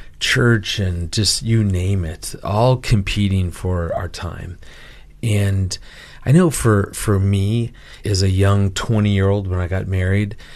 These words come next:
I was still trying to figure out what success looked like as far as a career, and,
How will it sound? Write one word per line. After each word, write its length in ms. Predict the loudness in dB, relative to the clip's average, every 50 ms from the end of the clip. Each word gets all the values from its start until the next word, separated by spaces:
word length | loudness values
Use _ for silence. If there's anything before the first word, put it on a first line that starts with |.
| -20 -20 -12 -6
I 140 | -2 0
was 120 | 0 0 0
still 300 | -2 -2 0 0 2 2
trying 240 | 2 2 2 2 2
to 80 | 0
figure 320 | 0 -2 -2 0 0 0 0
out 300 | 0 0 0 -2 -4 -8 -14 -20 -20 -20 -14
what 340 | -10 -6 -4 -2 -2 -2 -2
success 640 | -4 -4 -4 -4 -2 -2 0 0 0 -2 -4 -4
looked 300 | -4 -6 -6 -6 -6 -6
like 500 | -4 -2 -2 -2 -4 -6 -8 -14 -14 -10
as 180 | -8 -8 -8 -6
far 240 | -4 -2 -2 -2
as 140 | -2 -2 -4
a 40 | -8
career, 760 | -10 -10 -8 -6 -4 -2 0 0 0 2 2 2 2 2 2
and, 320 | 0 0 -2 -4 -8 -8